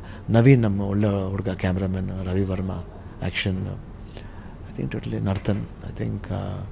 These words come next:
ಒಂದು ಒಳ್ಳೆ ಹೆಸರು ಬರ್ಲಿ ನರ್ತನ್ಗೆ ಅಂತ ದೇವರಲ್ಲಿ ಪ್ರಾರ್ಥನೆ ಮಾಡ್ತೇನೆ. ಯಾಕಂದ್ರೆ very hard worker, ತುಂಬ, ಆ, I think ಏನಂತೀವಿ, ಸಿನಿಮಾ ಬ-, ಒಳ್ಳೆ ಸಿನಿಮಾ ಕೊಡ್ಬೇಕನ್ನೋ ಒಂದು ಶಿಸ್ತಿದೆ ಆ ಹುಡುಗನಿಗೆ.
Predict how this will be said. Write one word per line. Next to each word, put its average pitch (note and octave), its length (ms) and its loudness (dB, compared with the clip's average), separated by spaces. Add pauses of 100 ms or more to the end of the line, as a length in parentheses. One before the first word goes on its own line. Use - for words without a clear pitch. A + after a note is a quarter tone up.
(600)
ಒಂದು A2 220 -4
ಒಳ್ಳೆ C3+ 260 8
ಹೆಸರು D3 280 8
ಬರ್ಲಿ A#2+ 240 10
ನರ್ತನ್ಗೆ G2 440 4
ಅಂತ F2+ 180 0 (320)
ದೇವರಲ್ಲಿ F#2 260 4
ಪ್ರಾರ್ಥನೆ F2 360 -2
ಮಾಡ್ತೇನೆ. E2+ 340 -4
ಯಾಕಂದ್ರೆ F2+ 800 -4
very D3 380 6
hard G#2+ 300 4
worker, F#2+ 260 -4 (420)
ತುಂಬ, F#3+ 300 6
ಆ, A2 320 2 (1080)
I - 20 0
think G#2 140 -2
ಏನಂತೀವಿ, G2+ 600 0
ಸಿನಿಮಾ C#3+ 440 8
ಬ-, C#3 120 6
ಒಳ್ಳೆ C#3 320 6
ಸಿನಿಮಾ F3 300 6
ಕೊಡ್ಬೇಕನ್ನೋ B2+ 520 6
ಒಂದು G2+ 120 -2
ಶಿಸ್ತಿದೆ G2 520 0
ಆ - 20 -2
ಹುಡುಗನಿಗೆ. F2+ 460 -6